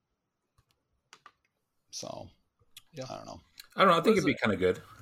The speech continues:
Speaker 3: Personally, I think it'd be kinda good for Amazon, especially. I mean, think about it. If you're, if you're an Amazon Prime member, which I don't know if you guys are on, I am. But what if
Speaker 2: Yep.
Speaker 3: that
Speaker 1: I
Speaker 3: were
Speaker 1: am.
Speaker 3: to include
Speaker 1: Yep.
Speaker 3: the price of admission? I meant,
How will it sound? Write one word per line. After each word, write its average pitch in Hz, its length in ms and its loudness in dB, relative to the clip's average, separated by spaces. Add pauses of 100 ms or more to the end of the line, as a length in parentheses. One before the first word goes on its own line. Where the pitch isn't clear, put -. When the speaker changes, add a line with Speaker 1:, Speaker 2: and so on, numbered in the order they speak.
(160)
Speaker 3:
Personally, 98 400 -2
I 104 60 -2
think 156 180 -8
it'd 147 100 -6
be 120 80 -6
kinda 82 200 -8
good 78 180 -12 (360)
for 110 160 2
Amazon, 107 340 4
especially. 101 560 -2
I 113 60 0
mean, 127 200 2 (160)
think 180 140 2
about 98 220 4
it. 92 60 0
If - 80 -10
you're, 170 260 0 (320)
if - 120 -14
you're 156 140 4
an 135 60 2
Amazon 131 340 0
Prime 92 340 -2 (920)
member, 85 400 -8 (1040)
which - 340 -8
I - 40 -12
don't 87 100 -8
know 85 60 -10
if - 120 -16
you 90 60 -8
guys 82 140 -10
are 90 60 -2
on, 123 260 -4
I 98 200 -2
am. 92 200 -6 (640)
But 127 160 4
what 143 140 2
if 143 120 2
Speaker 2:
Yep. - 80 -2
Speaker 3:
that 139 320 4
Speaker 1:
I 87 100 -4
Speaker 3:
were 123 120 2
Speaker 1:
am. 120 40 0
Speaker 3:
to 120 80 4
include 120 360 0
Speaker 1:
Yep. 120 60 -4
Speaker 3:
the 104 80 -2
price 117 360 -2
of 107 140 0
admission? 101 440 -4
I 87 40 -8
meant, 90 240 -10